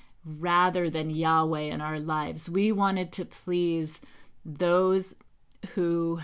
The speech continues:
had authority over us, which there's nothing wrong with that as long as the attitude is correct and we understand that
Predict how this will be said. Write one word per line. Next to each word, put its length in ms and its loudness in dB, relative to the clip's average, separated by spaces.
had 320 4
authority 800 -2
over 320 -2
us, 260 -6
which 440 -4
there's 300 0
nothing 460 -2
wrong 240 0
with 200 -4
that 260 0
as 200 -8
long 280 -2
as 160 -4
the 240 -4
attitude 640 -4
is 380 -4
correct 640 0
and 280 -4
we 220 0
understand 800 -4
that 220 -8